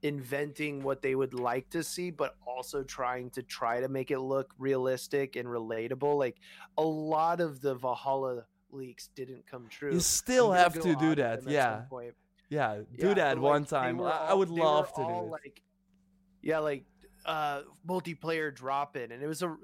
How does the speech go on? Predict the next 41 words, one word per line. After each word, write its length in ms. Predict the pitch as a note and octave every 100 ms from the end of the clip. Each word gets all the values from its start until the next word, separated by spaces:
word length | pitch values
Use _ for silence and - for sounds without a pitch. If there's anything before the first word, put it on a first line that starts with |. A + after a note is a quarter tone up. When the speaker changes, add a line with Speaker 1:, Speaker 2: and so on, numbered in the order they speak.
| F3+
Speaker 1:
the 100 | D#3+
leak 320 | D#3 F3+ G#3
came 220 | - E3+ D#3
out 260 | D3 C#3+ D#3
around 380 | C#3+ C3+ C#3 C#3
the 60 |
time 420 | C3+ C#3 C3 C3
that, 200 | B2 A#2+
like, 400 | B2+ B2 A#2 - - - - _ _ C#3+
Ghost 340 | D3 C#3+ -
Recon 420 | D3 C#3 C#3+ C3
Breakpoint 600 | A#2 B2 B2+ _ C3 A#2 - A#2+
and, 220 | A2+ - -
and, 440 | C3+ A#2+ A2+ A2+ - -
uh, 240 | A#2 A2+
The 80 | B2+
Division 480 | B2 A#2+ C3 B2+ A#2+
Two 300 | - C3+ B2+
were, 160 | A#2 A2
like, 300 | A2 G#2+ -
there. 360 | A2+ G#2 G#2+ - - _ _
Speaker 2:
Yeah. 180 | C3+ D3
Speaker 1:
And, 340 | C3+ C3 A#2+ - _ _ _
and 160 | D3 C#3+
so 360 | E3+ D#3 C#3+ - - _ E3
you 140 | F3
could 200 | A#3 D#3+
tell 320 | F3 F3 E3+
that 280 | D3 C3+ -
that 240 | C#3 B2+ -
person 460 | D#3 D3+ - C#3+
was 160 | C3 A#2+
probably 680 | - B2+ C3+ C3+ C3+ C3+ C3
playing 380 | - C#3+ C#3+
those 240 | C#3 C3+ A#2+
games 380 | C3+ C3 B2 B2
and 100 | B2
was 180 | A#2+
thinking 400 | - D3 C3 C3
about 300 | B2+ B2+ A#2+
how 180 | B2+ B2